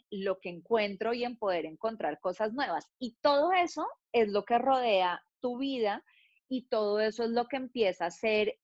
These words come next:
tus conversaciones y es lo que empieza a ser tu todo. Entonces,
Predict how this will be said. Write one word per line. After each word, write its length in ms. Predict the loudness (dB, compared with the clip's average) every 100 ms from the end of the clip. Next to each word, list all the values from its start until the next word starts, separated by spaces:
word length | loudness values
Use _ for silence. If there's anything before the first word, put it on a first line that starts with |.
| -6
tus 220 | -6 -4
conversaciones 1200 | -2 0 0 0 -6 -6 -4 -2 0 0 0 0
y 40 | 0
es 80 |
lo 120 | 0 -2
que 100 | -4
empieza 480 | 2 4 4 4
a 220 | 2 2 0
ser 300 | 2 0 0
tu 120 | -4
todo. 340 | 2 6 6 4
Entonces, 460 | 0 -4 -4 -8